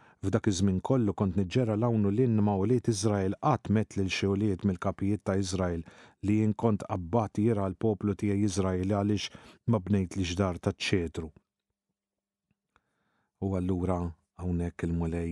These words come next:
qed jgħid illi hu bħala il-mulej tal-eżerċiti,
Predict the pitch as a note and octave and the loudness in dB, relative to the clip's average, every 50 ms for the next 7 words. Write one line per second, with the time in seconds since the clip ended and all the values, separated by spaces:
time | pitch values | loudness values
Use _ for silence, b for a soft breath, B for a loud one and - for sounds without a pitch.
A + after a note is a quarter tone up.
0 | D#2 D#2 F#2 - - - F2+ E2+ E2 E2 D#2+ - - - _ _ _ _ _ _ | -8 -10 -14 -12 -8 -6 -6 -4 -4 -6 -8 -12 -18 -20 _ _ _ _ _ _
1 | _ _ _ _ _ _ - E2+ D#2+ D#2+ D#2 D#2+ E2+ E2 E2 E2 D#2+ D2 - _ | _ _ _ _ _ _ -10 -10 -10 -10 -10 -8 -6 -6 -6 -8 -8 -12 -16 _
2 | _ - A#2 A#2 A#2+ A#2 - - - E2 E2+ E2 - F#2+ F2+ E2+ E2+ E2+ F2 E2+ | _ -2 0 0 0 -2 -4 -8 -6 -6 -6 -6 -6 -4 -2 -2 0 0 0 0
3 | F2 G#2 G#2+ G#2 G#2 G#2+ G#2 - F2+ D2+ E2+ E2+ E2 F#2+ A2+ A2 G2+ G#2 F#2 - | 0 0 0 0 0 -2 -4 -4 -6 -4 -4 -2 0 0 0 2 0 -2 -4 -4
4 | - - A2 G2 - - A2 | -2 -2 -2 0 0 0 0